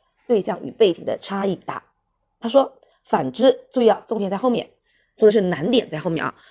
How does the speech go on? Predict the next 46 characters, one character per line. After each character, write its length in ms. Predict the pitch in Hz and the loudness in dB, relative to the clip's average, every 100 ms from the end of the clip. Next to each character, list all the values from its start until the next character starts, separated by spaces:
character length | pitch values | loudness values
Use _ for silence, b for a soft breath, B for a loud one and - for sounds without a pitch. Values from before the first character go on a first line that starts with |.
| b | b
反 260 | - 170 | -4 -4
之 280 | - 233 240 - | 4 4 4 2
则 180 | 185 | 4
不 180 | 165 170 | 4 2
容 280 | 156 165 262 | 2 4 4
易 120 | 330 | 4
被 260 | 269 - 165 | 2 0 -2
感 260 | - 135 | -2 -14
知 240 | - - - _ _ _ _ | -8 -6 -8 _ _ _ _
啊， 220 | - - b b | -12 -12 b b
如 380 | 175 185 214 - b b | 4 6 6 4 b b
冰 180 | 285 285 | 0 2
雪、 360 | - 151 127 _ _ _ _ _ | 4 2 2 _ _ _ _ _
冰 160 | 269 262 | 0 2
天 200 | 262 269 | 4 2
雪 200 | 269 143 | 2 0
地 160 | 202 | 0
中 180 | 185 214 | -2 0
的 180 | 196 - | 0 0
白 200 | - 151 | -4 -4
熊， 360 | 190 - 165 175 _ b b b | -4 0 0 0 _ b b b
穿 240 | - 285 | -2 4
着 140 | 269 185 | 4 4
迷 200 | 170 196 | 0 -6
彩 200 | 202 160 | -4 -6
服 200 | 143 147 | -4 -8
藏 240 | - 143 | -6 -4
在 160 | 202 143 | -2 -2
草 200 | - - | -4 -6
地 140 | 190 | -4
中 200 | 190 196 | -4 -2
的 120 | 180 | -2
士 220 | - - 165 | -4 -8 -6
兵， 280 | 165 180 - b b | -4 -6 -6 b b
喧 220 | - 269 | -4 2
闹 180 | 269 233 | 4 4
集 140 | 180 156 | 0 -2
市 160 | 208 | -4
中 160 | 175 196 | -2 -2
的 180 | 196 - | -2 -4
呼 240 | - 208 | -6 -4
声 200 | 214 190 | 0 -2
机。 280 | 190 185 - b | -2 -4 -6 b
好， 240 | - - - b b | -12 -12 -12 b b
这 120 | - | 2
个， 160 | 233 - | 4 2